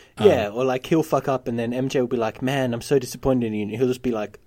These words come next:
Speaker 1: "Oh,
Speaker 2: <laughs>
Speaker 1: no."
Speaker 2: Yeah.
Speaker 1: And then <laughs> nothing ever happens from it beyond that.
Speaker 2: Yeah.
Speaker 1: Uh,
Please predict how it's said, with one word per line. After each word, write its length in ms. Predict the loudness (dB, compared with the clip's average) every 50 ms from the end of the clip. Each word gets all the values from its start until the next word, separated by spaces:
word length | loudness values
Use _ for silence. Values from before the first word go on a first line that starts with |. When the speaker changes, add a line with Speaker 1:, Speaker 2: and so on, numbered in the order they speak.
| _ -4
Speaker 1:
"Oh, 800 | 0 0 0 0 0 -2 -6 -10 -10 -12 -14 -16 -18 -18 -16 -14 -8
Speaker 2:
<laughs> 40 | -6
Speaker 1:
no." 260 | -4 -2 0 -2 0
Speaker 2:
Yeah. 240 | 0 0 0 0 -2 -4 -4 -8 -10 -20 -20 -20 _ -10
Speaker 1:
And 140 | -8 -4 0
then 320 | 0 2 4 6 6 6 6
<laughs> 180 | 6 4 4 4
nothing 360 | 4 4 8 8 8 8 8
ever 200 | 2 0 0 4
happens 480 | 4 4 4 2 -2 -6 -6 -6 -8
from 260 | -10 -8 -8 -6 -6 -8
it 220 | -8 _ -10 -4
beyond 300 | -2 0 0 0 0 -2
that. 260 | -4 -4 -4 -6 -2
Speaker 2:
Yeah. 300 | 0 0 2 2 2 0 0 -2 -10 -10 -10 -14 -20 _ _ -12 -10
Speaker 1:
Uh, 340 | -8 -8 -8 -8 -10 -12